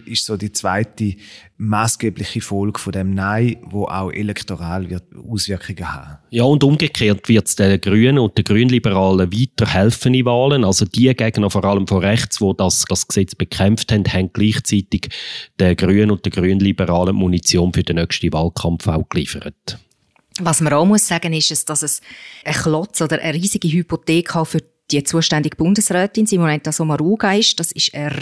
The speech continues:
Speaker 3: riesen Klatsche gewesen, dass das C-O-zwei-Gesetz runtergefallen ist. Also sie ist sowieso im, im Moment nicht gerade unbedingt von Erfolg gekrönt mit dem Ja-Gesetz, äh, wo gescheitert ist. Und jetzt kommt im Februar das Mediengesetz an die Urne,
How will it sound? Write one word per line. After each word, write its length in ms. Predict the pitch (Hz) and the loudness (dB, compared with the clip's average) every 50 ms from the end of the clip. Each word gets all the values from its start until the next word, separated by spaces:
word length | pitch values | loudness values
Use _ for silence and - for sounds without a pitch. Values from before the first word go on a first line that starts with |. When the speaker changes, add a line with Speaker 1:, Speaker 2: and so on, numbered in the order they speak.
| 139 147 | -2 -2
Speaker 3:
riesen 540 | 165 175 180 214 247 269 - - 254 247 | -2 0 2 2 2 2 2 0 -2 -2
Klatsche 500 | 254 - - 190 185 - - - - 233 | -4 -4 -2 -2 -2 -2 -4 -4 -4 -4
gewesen, 400 | 220 - - - 202 220 240 - | -4 -2 -2 0 0 0 0 -2
dass 160 | - 190 - - | -4 -6 -4 -4
das 160 | 196 185 - | -4 -6 -4
C-O-zwei-Gesetz 920 | - 208 190 185 185 - - 185 175 180 202 - - 202 185 185 - - | -2 0 0 0 -2 -4 -2 -2 0 0 -2 -2 -2 -2 -2 -2 -4 -6
runtergefallen 540 | - 175 - 214 - - 208 180 190 196 - | -6 -4 -4 -6 -4 -2 -2 -2 -2 -2 -2
ist. 240 | 180 - - - - - - - - - - - - - | -2 0 0 -2 -4 -6 -10 -14 -14 -14 -14 -14 -10 -6
Also 160 | - 151 - | -4 -2 -2
sie 300 | 156 - 190 214 233 - | 0 0 2 2 2 2
ist 120 | 185 - - | 0 0 0
sowieso 300 | 196 185 214 226 - 240 | 0 0 0 0 2 2
im, 180 | 220 208 196 - | 2 2 2 0
im 140 | - - 175 | -2 -4 -4
Moment 360 | 180 170 170 156 180 208 - | -2 -2 0 0 0 -2 -2
nicht 200 | - - 214 - | -2 -6 -6 -6
gerade 180 | - 226 220 214 | -6 -4 -2 0
unbedingt 460 | 208 220 220 220 - 208 214 214 - | 0 0 0 0 0 0 0 -2 -2
von 180 | - - - - | -4 -4 -2 0
Erfolg 600 | - 196 190 - - 170 165 208 208 - - - | 0 -2 0 0 0 2 2 2 2 2 -2 -6
gekrönt 640 | - - - 208 180 185 190 214 233 247 247 - - | -8 -6 -2 -2 0 2 2 2 2 2 0 -4 -6
mit 240 | 170 170 165 _ - | -6 -6 -6 _ -6
dem 160 | 147 160 165 | -4 -4 -2
Ja-Gesetz, 760 | 160 160 180 208 - - - 208 196 208 208 - - - - - | 0 0 0 0 -2 -2 -2 0 0 -2 -2 -4 -4 -4 -4 -4
äh, 200 | 190 190 185 185 | -4 -4 -2 -2
wo 80 | 196 196 | -2 -2
gescheitert 560 | - - - 208 202 - - 190 190 185 - 185 | 0 0 0 -2 -2 -4 -6 -6 -6 -4 -2 -2
ist. 180 | 196 196 - | 0 0 0
Und 140 | 185 175 170 | -2 -4 -4
jetzt 180 | 180 175 - - | -4 -4 -6 -6
kommt 300 | - 170 165 165 - 170 | -6 -8 -8 -8 -10 -12
im 100 | 165 - | -8 -6
Februar 380 | 180 160 - - 160 156 156 | -6 -6 -6 -4 -6 -6 -6
das 100 | - - | -4 -4
Mediengesetz 640 | 170 165 180 214 226 214 220 - - 175 180 - - | -2 0 0 0 0 0 0 -2 -2 -2 -2 -4 -6
an 80 | 202 - - | -6 -6 -6
die 40 | - | -6
Urne, 340 | 185 196 185 190 196 190 | -6 -4 -2 -2 -4 -4